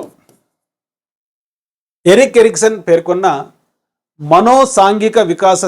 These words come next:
సిద్ధాంతంలో సైకోసోషల్ డెవలప్‌మెంట్ స్టేజెస్కి సంబంధించిన ఎనిమిది దశల యొక్క వరుస క్రమం మీరు గుర్తుంచుకోండి. ఒకవేళ జీన్ పియాజే సిద్ధాంతం పైన మీకు ఈ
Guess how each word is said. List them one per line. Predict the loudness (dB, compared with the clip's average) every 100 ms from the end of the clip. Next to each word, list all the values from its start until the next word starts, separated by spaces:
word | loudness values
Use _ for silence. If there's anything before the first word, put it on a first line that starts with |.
| -8
సిద్ధాంతంలో | -4 -4 -2 -4 -6 -8 -4
సైకోసోషల్ | -2 0 0 0 0 -2 -2 -2
డెవలప్‌మెంట్ | -2 -2 -6 -6 -8 -6
స్టేజెస్కి | -6 -4 -4 -6 -6
సంబంధించిన | -4 -4 -6 -6 -6 -8 -12 _ _ _ _ _ _ _ _ _ _ 0
ఎనిమిది | 0 2 2 2
దశల | 2 0 0 0
యొక్క | 0 -2
వరుస | -2 -2 -4
క్రమం | -2 -4 -4 -10 -16 _ _ _ _ _ -14
మీరు | -6 -6
గుర్తుంచుకోండి. | -4 -8 -8 -10 -10 -16 _ _ _ _ _ _ _ _
ఒకవేళ | 0 2 6 4 2 -2 _ _ _ _ _ _ _ _ -14 -2
జీన్ | 0 2
పియాజే | 4 4 4 0
సిద్ధాంతం | -2 0 -2 0 -4 -4
పైన | -6 -8 -12 _ _ _ _ _ _ _ _ _
మీకు | -8
ఈ | -6